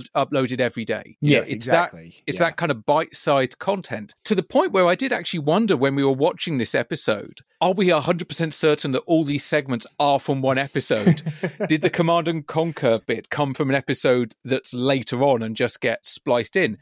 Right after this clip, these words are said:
Speaker 1: It's not beyond the realm of possibility.
Speaker 2: It's not. I mean, a lot of this actually reminds me a little bit of Video Game Nation, which is,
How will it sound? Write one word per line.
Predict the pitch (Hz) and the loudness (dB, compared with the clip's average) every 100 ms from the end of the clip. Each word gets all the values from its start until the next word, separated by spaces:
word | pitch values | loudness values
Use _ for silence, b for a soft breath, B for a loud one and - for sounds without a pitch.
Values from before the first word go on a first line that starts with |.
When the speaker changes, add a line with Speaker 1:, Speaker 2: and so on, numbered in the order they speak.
| - | -6
Speaker 1:
It's | 196 - | -6 -4
not | 147 151 220 381 - | -2 2 4 4 2
beyond | 247 262 269 233 156 | 0 2 4 2 0
the | |
realm | 135 131 107 104 | 0 0 0 -4
of | - | -4
possibility. | 107 - 110 107 104 - - - _ _ | -4 -4 -6 -6 -8 -12 -12 -14 _ _
Speaker 2:
It's | 170 143 - | 0 0 0
not. | 139 113 - | -2 -2 -2
I | 156 | -4
mean, | 160 | -4
a | 156 | -2
lot | 175 | -2
of | 196 | -2
this | 165 143 | -4 -4
actually | 127 - | -4 -6
reminds | 120 123 113 | -10 -10 -10
me | 113 | -8
a | 117 | -4
little | 131 120 | -2 -2
bit | 107 | -6
of | 104 | -8
Video | - 113 104 | -8 -6 -6
Game | 101 104 | -6 -8
Nation, | 107 110 107 82 82 | -8 -10 -10 -12 -14
which | 92 107 | -12 -8
is, | 101 - | -8 -8